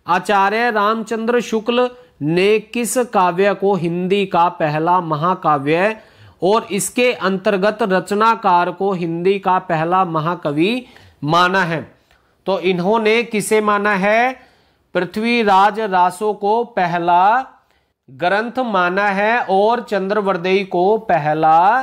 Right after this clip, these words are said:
कवि माना है। और दोस्तों, इसी के साथ देखिए, संदेश रासक रचना है अब्दुल रहमान की लिखी हुई है। पद्मावत मोस्ट इंपॉर्टेंट है,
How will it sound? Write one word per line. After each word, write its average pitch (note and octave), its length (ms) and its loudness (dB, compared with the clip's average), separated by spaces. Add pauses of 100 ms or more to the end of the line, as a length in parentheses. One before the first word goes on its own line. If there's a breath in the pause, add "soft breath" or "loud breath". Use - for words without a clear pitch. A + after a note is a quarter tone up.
(680 soft breath)
कवि F#3+ 720 -4
माना A3+ 500 0
है। E3+ 420 -4 (320 soft breath)
और G3 140 0
दोस्तों, A#3 440 0 (240 loud breath)
इसी G3 280 -2
के A#3+ 120 0
साथ A3+ 360 0
देखिए, G#3 420 -2
संदेश G#3 640 -2
रासक G3 460 -2
रचना F#3+ 420 0
है G3 260 0
अब्दुल F3+ 400 0
रहमान F3 540 0
की G#3 120 -6
लिखी G#3 300 -4
हुई G3+ 240 2
है। A3 220 2 (480 loud breath)
पद्मावत A3+ 600 2 (400)
मोस्ट G3 380 -2
इंपॉर्टेंट G#3+ 520 0
है, A3+ 340 -2